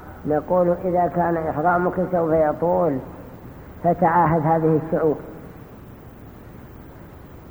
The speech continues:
وإذا كان إحرامك سويعات أو يومين ويومين فلا حاجة إلى ذلك، سيما إذا لم تكن طويلة تؤذي.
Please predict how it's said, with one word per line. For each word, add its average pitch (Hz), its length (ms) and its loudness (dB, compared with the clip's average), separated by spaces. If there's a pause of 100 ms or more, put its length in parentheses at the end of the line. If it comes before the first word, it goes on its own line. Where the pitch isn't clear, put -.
(140)
وإذا 165 1500 0
كان 156 320 0
إحرامك 175 720 0 (520)
سويعات 175 560 2 (800)
أو 170 140 6
يومين 175 400 4
ويومين 175 560 0 (580)
فلا 214 200 2
حاجة 170 380 4
إلى 175 240 2
ذلك، 170 340 0 (100)
سيما 185 440 2
إذا 175 180 2
لم 170 120 0
تكن 170 300 0
طويلة 175 680 2
تؤذي. 170 360 -4